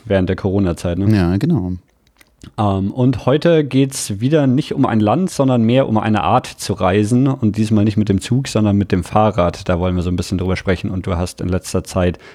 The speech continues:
Speaker 1: einige Radreisen unternommen und ja, genau, da wollen wir einfach so ein bisschen über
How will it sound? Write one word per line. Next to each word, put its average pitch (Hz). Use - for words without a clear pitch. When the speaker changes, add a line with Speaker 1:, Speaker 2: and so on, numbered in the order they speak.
Speaker 1:
einige 107
Radreisen 98
unternommen 104
und 98
ja, 95
genau, 87
da 85
wollen 90
wir 92
einfach 87
so 90
ein 90
bisschen 87
über 87